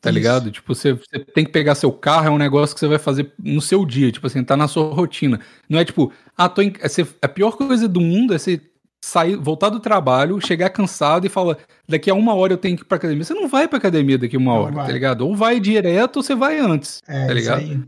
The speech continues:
Speaker 2: É isso aí. Agora, quanto a não sair, meu irmão, quanto a não pegar os outros porque você é um lixo, cara, todo mundo é um lixo.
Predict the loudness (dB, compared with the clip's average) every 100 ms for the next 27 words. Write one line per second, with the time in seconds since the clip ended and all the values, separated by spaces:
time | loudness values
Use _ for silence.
0 | _ _ _ _ _ _ -2 -2 -2 -2
1 | 0 -2 -8 _ _ _ _ _ _ _
2 | _ -6 -2 2 2 0 -4 -6 0 0
3 | 0 -2 -2 0 -2 -2 -4 -2 -2 -2
4 | -4 -4 -2 0 -2 -4 _ _ -4 -2
5 | -2 0 -2 -2 0 2 2 2 2 2
6 | 0 -2 -6 -8 -4 -2 -2 -2 0 0
7 | 2 0 -4 -12 -20 _ _ _ _ _
8 | _ -10 -6 -4 0 0 2 2 2 0
9 | -2 -2 -6 -8 -16